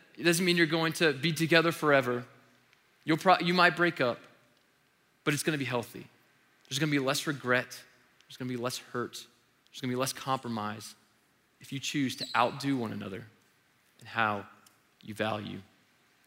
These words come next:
each other. So what does that look like? Well, one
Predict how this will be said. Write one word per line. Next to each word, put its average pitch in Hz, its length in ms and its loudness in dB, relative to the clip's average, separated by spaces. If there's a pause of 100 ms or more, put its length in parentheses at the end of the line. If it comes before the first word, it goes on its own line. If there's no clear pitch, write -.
(120)
each - 180 -10
other. 95 140 -6 (1500)
So - 140 -4
what 175 40 4
does 185 100 4
that 135 140 6
look 120 160 0
like? - 180 -8 (1200)
Well, 139 300 4
one 165 380 2